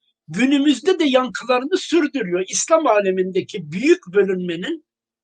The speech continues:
asıl büyük bölünmenin ana sebebi oldu. Yani bir olay nelere yol açtığı,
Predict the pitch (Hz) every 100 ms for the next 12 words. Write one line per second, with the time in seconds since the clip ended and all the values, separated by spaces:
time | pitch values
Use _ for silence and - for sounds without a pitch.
0 | _ 196 - 285 208 202 320 - 214 226
1 | 214 240 330 214 262 320 285 269 262 277
2 | 156 98 _ _ _ _ _ _ _ _
3 | _ _ - 190 233 180 - _ _ 262
4 | 381 294 - 175 156 156 - - 175 233
5 | 277 330 294 208 165 - - 180